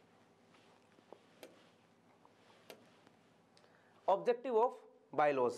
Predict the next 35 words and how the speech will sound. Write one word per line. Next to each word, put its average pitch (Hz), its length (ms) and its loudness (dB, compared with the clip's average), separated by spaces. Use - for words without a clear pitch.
allow 226 380 4
disciplined 233 500 -2
and 226 260 0
systematic 202 520 0
growth 185 200 0
of 196 100 0
buildings 160 360 -2
and 175 260 0
towns 175 340 -2
and 208 140 0
prevent 202 340 0
haphazard 196 460 2
development। 147 480 -2
हमको 208 220 0
डिसिप्लिन 233 580 -2
और 208 120 0
systematic 208 580 -2
growth 202 220 2
of 202 240 -4
the 233 100 2
building 190 520 -2
हो 175 220 2
या, 233 300 0
या 196 100 0
town 175 360 0
हो, 139 80 -6
उसको - 260 -2
ध्यान 175 200 0
में 185 120 0
देके 180 200 2
ही 190 80 4
हमको 170 220 0
construction 165 440 -2
करना 160 240 -2
है, 226 140 -8